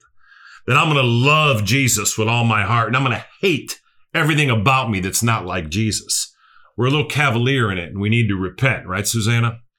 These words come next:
We need to repent of the aspects of our life where we're just, we're a little cavalier, Stephen. <sighs> Got a little worked up there. Um,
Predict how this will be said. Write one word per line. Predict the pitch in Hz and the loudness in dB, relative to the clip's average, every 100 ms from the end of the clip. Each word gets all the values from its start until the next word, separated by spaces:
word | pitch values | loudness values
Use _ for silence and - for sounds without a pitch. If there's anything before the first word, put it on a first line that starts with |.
| _ - - - | _ -20 -20 -2
We | 135 | 0
need | 156 | 2
to | 123 | 0
repent | 107 - 127 85 - 107 | 0 0 0 0 -6 -6
of | 101 | -2
the | 110 123 | 0 0
aspects | 127 - 120 - | 0 -2 -4 -2
of | 107 | -2
our | 101 | -2
life | 101 107 107 | 0 0 -2
where | 98 | -2
we're | 123 | -2
just, | 123 113 - - - | 0 -2 -6 -14 -6
we're | 165 | -2
a | |
little | 180 180 | -2 -2
cavalier, | - 165 135 131 117 90 | 0 0 2 2 0 0
Stephen. | - 95 71 - _ _ _ - - _ _ _ - _ _ _ - _ _ _ _ _ _ _ _ - _ _ _ - _ _ _ - _ _ _ _ _ _ | -4 -6 -10 -14 _ _ _ -20 -20 _ _ _ -20 _ _ _ -20 _ _ _ _ _ _ _ _ -20 _ _ _ -20 _ _ _ -20 _ _ _ _ _ _
<sighs> | - - - - - _ - _ _ _ - | -12 -10 -12 -18 -20 _ -20 _ _ _ -10
Got | 98 | -4
a | 98 | -2
little | 98 | 0
worked | 95 - | -2 0
up | 120 - | 0 -2
there. | - 64 - - - - | -8 -12 -12 -18 -20 -6
Um, | 101 95 76 76 | -4 -2 -6 -12